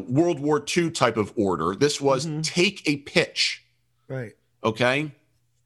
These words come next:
Speaker 1: So, so it's not, "If you're not with me, you're my enemy." You're, it's your, you know, I just, I
Speaker 2: Okay,
Speaker 1: need
Speaker 2: Anakin.
Speaker 1: Exactly.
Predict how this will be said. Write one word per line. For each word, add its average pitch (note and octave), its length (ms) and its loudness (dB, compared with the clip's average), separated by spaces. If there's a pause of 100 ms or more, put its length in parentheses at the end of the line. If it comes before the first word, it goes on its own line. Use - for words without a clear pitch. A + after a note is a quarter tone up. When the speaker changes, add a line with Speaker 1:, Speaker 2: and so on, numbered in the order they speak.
(580)
Speaker 1:
So, C#3 600 0
so C3 540 0 (300)
it's - 120 -14
not, F3 220 2
"If D3 120 -2
you're D3+ 120 0
not D#3+ 180 2
with D3+ 200 -2
me, D3 100 0
you're B2+ 160 2
my A#2+ 140 2 (100)
enemy." G#2+ 520 0 (460)
You're, B2+ 220 0
it's - 300 0
your, C3+ 260 2
you B2+ 80 2
know, A#2 80 -2
I C3 80 4
just, D#3 220 -2
I D3 40 6
Speaker 2:
Okay, E3+ 80 2
Speaker 1:
need A#3+ 160 2
Speaker 2:
Anakin. D3 540 -2
Speaker 1:
Exactly. F3+ 1200 0